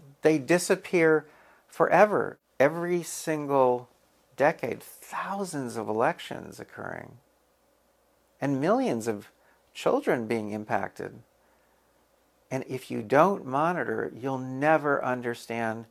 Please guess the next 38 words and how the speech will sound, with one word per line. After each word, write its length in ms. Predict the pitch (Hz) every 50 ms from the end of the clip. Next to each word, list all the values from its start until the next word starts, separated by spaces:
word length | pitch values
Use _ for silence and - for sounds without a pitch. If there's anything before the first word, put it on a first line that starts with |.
| _ _ _ _ _ _ _ _ _ _
what 160 | 139 139 127
happened. 300 | 135 156 185 - 139 123
I've, 240 | 160 208 208 220 - -
I've 200 | - 175 208 208
had 180 | 233 208 180 -
parents 680 | - 180 196 233 226 160 117 110 107 - - - - _ _ _ _ _ _ _ _ _ _ _
telling 340 | - - 160 170 175 175 160
me 300 | 156 143 143 143 - - - - _ 135
that 180 | 123 131 -
they're 140 | - 131 123
very 240 | 123 143 147 156 151
concerned 400 | - 135 - - 160 156 147 139
about 320 | 123 127 120 113 - -
what's 240 | 123 127 131 - -
happening 400 | 147 143 147 143 147 135 120 120
with 120 | 113 104
their 120 | - 110 -
kids, 340 | - - 175 180 170 165 -
how 80 | 131
their 140 | 107 107 107
kids 260 | - - 147 123 -
are 60 | 120
behaving, 560 | 107 110 107 110 143 165 165 151 160 151 147 131
and 160 | 110 107 110
they 100 | 113 117
don't 240 | 127 117 104 101 -
get 180 | 160 165 170
it, 220 | 170 165 151 - -
and 180 | 120 113 110
they 80 | 110 110
think 240 | - - 151 135 123
maybe 440 | 110 113 127 147 156 156 165 156
it's 160 | 139 - - -
because 480 | - - 113 - - 135 131 123 -
of 100 | 107 -
social 360 | - - 117 110 - - 101
media, 460 | 104 123 160 196 202 185 180 175 165 147
but 240 | 123 113 104 -